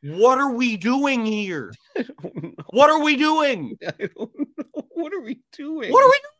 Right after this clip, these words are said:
Speaker 1: we doing?
Speaker 2: I, here's a list. I want
Speaker 1: Uh,
Speaker 2: you to tell me what
Speaker 1: what?
Speaker 2: this, what is this list?
Speaker 1: Don't, don't do it.
Speaker 2: I'm
Speaker 1: Just
Speaker 2: d-, just tell me what this list is.
Speaker 1: God
Speaker 2: What do
Speaker 1: damn
Speaker 2: all
Speaker 1: it.
Speaker 2: these people, these people have,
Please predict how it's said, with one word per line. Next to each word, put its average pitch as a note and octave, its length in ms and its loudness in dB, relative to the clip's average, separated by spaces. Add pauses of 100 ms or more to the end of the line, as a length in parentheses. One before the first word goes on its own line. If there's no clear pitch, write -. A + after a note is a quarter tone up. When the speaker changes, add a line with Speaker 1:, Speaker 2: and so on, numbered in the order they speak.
Speaker 1:
we F#4 80 -10
doing? C#3+ 120 -20 (1400)
Speaker 2:
I, - 180 -12
here's D#3+ 260 -10
a C3+ 40 -8
list. - 480 -10 (560)
I E3 60 -4
want D3 140 -2
Speaker 1:
Uh, C#3 40 -6
Speaker 2:
you B2 140 -8
to - 20 -10
tell C3+ 240 -4
me C3+ 80 -2
what B2 100 -2
Speaker 1:
what? A2+ 120 -4
Speaker 2:
this, A#2 200 -8 (140)
what D3 240 0
is F3 120 -6
this C#3+ 180 -2
list? F3+ 260 -2
Speaker 1:
Don't, F3+ 120 -12 (260)
don't E3 380 -2
do A#2+ 200 -10
it. E2 100 -14 (300)
Speaker 2:
I'm A#2 60 0
Speaker 1:
Just A2+ 120 -6
Speaker 2:
d-, A#2+ 100 -14 (320)
just F3 220 -2 (280)
tell C#3+ 160 2
me G#3 100 -4
what G3 240 0
this D#3+ 220 -4
list C3+ 380 -4
is. - 640 -6
Speaker 1:
God F3+ 160 -16
Speaker 2:
What D#3+ 160 -2
do G#3+ 160 -4
Speaker 1:
damn C#3+ 160 -2
Speaker 2:
all E3+ 160 2
Speaker 1:
it. - 20 -12
Speaker 2:
these G3 240 -6
people, A#2 520 -6
these D3 200 -8
people F#3+ 240 -4
have, B2 180 -4